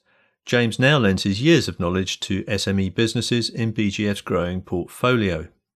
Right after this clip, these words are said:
With James's wealth of experience, we had a lot to explore in this episode, and there's plenty of detail for anyone looking to scale a company, including these highlights.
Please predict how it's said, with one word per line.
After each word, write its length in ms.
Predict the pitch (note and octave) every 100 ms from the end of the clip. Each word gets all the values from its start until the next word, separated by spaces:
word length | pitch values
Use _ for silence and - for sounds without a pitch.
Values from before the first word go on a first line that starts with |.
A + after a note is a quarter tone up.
| _ _ _
With 140 | G#2 F#2+
James's 420 | D3+ E3+ A2+ F2+
wealth 220 | F#2 F2+
of 80 | F#2
experience, 760 | F#2 - D3+ A#2 F#2+ B2+ - - _ _
we 140 | A2
had 100 | G#2
a 60 | G2+
lot 200 | A#2 -
to 100 | -
explore 440 | B2 - E3 B2 F2
in 100 | E2
this 180 | E2
episode, 480 | F2+ E2 - C#3 D3+ _ _ _
and 200 | C3+ C3+
there's 140 | D3+ D3+
plenty 460 | - F3 E3+ B2+
of 120 | A#2
detail 480 | - F#2+ - F#2+ G2
for 180 | - -
anyone 460 | A2+ B2 A#2+ A2+ G2
looking 260 | G2 G#2
to 120 | F#2+ G2+
scale 340 | - G#2 G2
a 60 | F#2+
company, 520 | C#3 A#2+ G2+ G2 G2+ _ _ _
including 640 | B2+ - C#3+ C#3+ D3 C#3+
these 260 | A2 F#2+ -
highlights. 720 | - C#3 A#2+ G2 - -